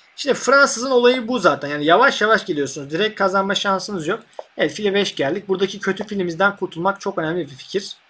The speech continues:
A beş, burayı açalım. Eğer vezir kanadından biz oynamazsak rakibimiz bakın akın akın şah kanadından saldıracak. Dolayısıyla bizim mutlaka ve mutlaka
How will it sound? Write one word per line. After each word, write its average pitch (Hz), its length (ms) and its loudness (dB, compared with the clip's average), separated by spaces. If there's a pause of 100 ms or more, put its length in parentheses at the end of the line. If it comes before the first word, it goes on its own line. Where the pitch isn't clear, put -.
(600)
A 226 220 4
beş, 170 240 -2
burayı 190 220 6
açalım. 147 380 -2
Eğer 208 280 4
vezir 226 260 -2
kanadından 247 280 0
biz 214 80 -4
oynamazsak 220 580 0
rakibimiz 208 420 -6
bakın 208 160 -2
akın 262 240 -2
akın 220 300 -4 (320)
şah 240 360 2
kanadından 196 320 0
saldıracak. 156 580 -2
Dolayısıyla 208 420 -2
bizim 208 200 -4
mutlaka 214 520 2
ve 185 60 4
mutlaka 180 600 0